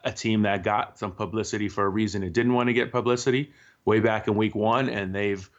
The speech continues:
uh, even really f-, from right when it happened, they said, "Look, we're gonna put this aside, and we're gonna be able to, to keep on playing." So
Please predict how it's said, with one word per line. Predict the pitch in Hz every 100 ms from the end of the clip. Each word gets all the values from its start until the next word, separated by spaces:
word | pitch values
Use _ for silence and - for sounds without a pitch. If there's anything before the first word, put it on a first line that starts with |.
| _ _ -
uh, | 101 92 -
even | - 170 143
really | 110 156
f-, | 117 -
from | 110 104
right | 101 143
when | 123 98
it |
happened, | 123 147 110 95
they |
said, | 87 151
"Look, | 196 117
we're | 113
gonna | 110
put | 101 113
this | 107 -
aside, | 104 101 95 98 98 - - -
and | 101
we're | 104
gonna | 98
be | 92
able | 98 95
to, | 92 -
to | - 92
keep | 101 92
on | 90 82
playing." | 95 92 90
So | - 95